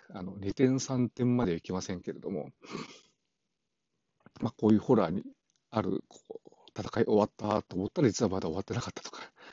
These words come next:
そういったもの、お約束もちゃんとありますので、どこかでこのタイトル、ドクターエクソシストを見かけたら、えー、お暇でしたら、見たらいいかなというふうに思います。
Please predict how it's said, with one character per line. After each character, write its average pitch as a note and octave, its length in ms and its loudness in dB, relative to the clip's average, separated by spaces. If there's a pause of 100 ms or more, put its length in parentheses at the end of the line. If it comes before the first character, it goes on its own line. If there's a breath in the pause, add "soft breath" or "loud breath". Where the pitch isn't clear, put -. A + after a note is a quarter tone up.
(160 loud breath)
そ - 160 -6
う - 20 -2
い E2 40 -4
っ - 20 -8 (100)
た F2 260 -4 (200)
も G2 100 0
の、 - 200 -6 (140)
お G2+ 80 -2
約 A2 160 0
束 - 160 -4
も F#2+ 80 2
ち - 60 -6
ゃ F#2+ 60 -4
ん - 20 -14
と - 100 -18 (460 loud breath)
あ F#2+ 100 -10
り A2+ 100 -10
ま G#2+ 100 -4
す - 140 -10
の - 80 -14
で、 - 120 -4 (320 soft breath)
ど D3+ 100 2
こ - 80 -20
か - 120 -14
で - 80 -16
こ - 100 -12
の F#2 100 -8
タ F#2 120 -8
イ F#2+ 60 -12
ト - 120 -20
ル、 - 160 -12 (400 soft breath)
ド - 100 -6
ク - 100 -14
タ - 140 -20
ー - 200 -16
エ - 40 -16
ク - 100 -12
ソ - 80 -8
シ - 160 -2
ス - 60 -6
ト - 160 -2 (180)
を G#2+ 80 -4
見 G2+ 100 -4
か - 120 -10
け - 100 -14
た A2+ 100 -4
ら、 E2+ 100 -6 (560 soft breath)
え - 20 -20
ー、 C#3+ 40 -18 (1300 loud breath)
お - 20 -10
暇 D#3+ 260 0
で - 80 0
し - 100 -6
た B2 80 -12
ら、 - 80 -18 (800)
見 - 60 -18
た F2+ 100 -4
ら - 80 -8
い - 40 -8
い - 60 -10
か - 120 -8
な E3 140 -2
と - 100 -14 (300)
い F#2 60 -10
う - 20 -10
ふ - 100 -16
う - 20 -10
に - 80 -16
思 B2+ 160 -20
い - 80 -20
ま C3 80 -18
す。 - 480 -8